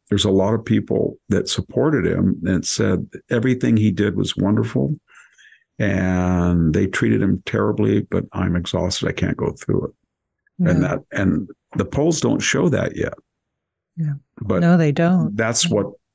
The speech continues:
Speaker 1: again, that is going to be the sixty-four thousand dollar question, because they're gonna put a gag or-, order on him. They're gonna prevent him from talking to his closest aides. Uh, they're going to,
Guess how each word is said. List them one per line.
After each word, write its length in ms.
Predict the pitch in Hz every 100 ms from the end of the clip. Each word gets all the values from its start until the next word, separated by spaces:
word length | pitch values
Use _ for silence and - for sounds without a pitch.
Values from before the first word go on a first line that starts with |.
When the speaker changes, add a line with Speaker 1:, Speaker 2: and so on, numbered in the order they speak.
| 104 101 -
Speaker 1:
again, 500 | 92 113 110 87 85
that 240 | 95 92
is 200 | 104 95
going 300 | - 98 98
to 80 | 95
be 220 | 98 95
the 100 | 92
sixty-four 640 | - 107 - 110 - 98
thousand 440 | 95 98 92 92 87
dollar 240 | 85 87
question, 540 | - - 92 - - 82
because 300 | 92 95 90
they're 100 | 104
gonna 180 | 101 92
put 180 | 98
a 80 | 92
gag 380 | - 90 92 92
or-, 220 | 92 - -
order 420 | - 92 90 87
on 160 | 82 85
him. 260 | 85 85 - - - _
They're 120 | -
gonna 240 | 95 98 87
prevent 380 | - 87 95 92
him 240 | 95 95
from 220 | 95 95
talking 500 | - 92 95 - 95
to 200 | - 95
his 200 | 82 85
closest 520 | - 104 98 - -
aides. 600 | - 92 92 101 98 - - _ _ _ _ _ 180
Uh, 420 | - 87 82 82 -
they're 200 | 117 95
going 280 | 92 90
to, 140 | 90